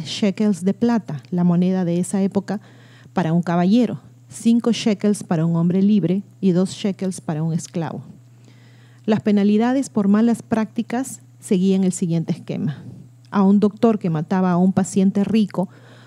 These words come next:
podía cortársele las manos, mientras que si era un esclavo, solo se le daría una restitución monetaria. Entonces vamos a nombrar algunas de las leyes del Código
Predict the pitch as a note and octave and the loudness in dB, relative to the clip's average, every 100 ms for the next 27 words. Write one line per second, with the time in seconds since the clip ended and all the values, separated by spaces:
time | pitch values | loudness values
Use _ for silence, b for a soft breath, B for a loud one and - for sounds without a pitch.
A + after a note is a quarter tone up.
0 | B - G3 G#3+ A3+ F#3+ E3 - A#3+ D4 | B 2 4 2 0 -2 -4 -4 -4 -4
1 | A3+ D#3 D3+ C#3+ G#3 C#4+ G#3 - - - | -4 -4 -4 -2 0 0 0 -4 -10 -18
2 | - G#3 F3+ F3 - F#3+ G#3 G3+ G#3+ G3+ | 0 2 2 0 -2 0 2 2 2 0
3 | B3+ A3+ G3 A#3 - - - G3+ F#3 - | 0 0 0 -2 -8 -12 -2 0 0 -2
4 | F3 D#3+ D#3+ E3+ F3+ F3+ E3+ E3+ - - | -2 -2 -2 -2 0 0 -2 -6 -10 -10
5 | D3+ - E3 D3+ D#3+ - - - - - | -10 -6 -6 -6 -8 -8 -12 -14 -14 -20
6 | - b b b b b b b b b | -20 b b b b b b b b b
7 | G3+ G#3+ G#3+ A3 G3+ G3+ G#3+ G#3+ G#3 G3+ | -4 -2 0 2 2 0 0 0 0 0
8 | G3+ G3 F3+ F3+ F#3 F3 D#3 E3+ F3 D#3 | 0 -2 -4 -2 -2 -2 -4 -2 -2 -2
9 | E3+ E3+ D#3+ A#2+ A#2+ F#2 | -2 -4 -6 -6 -6 -8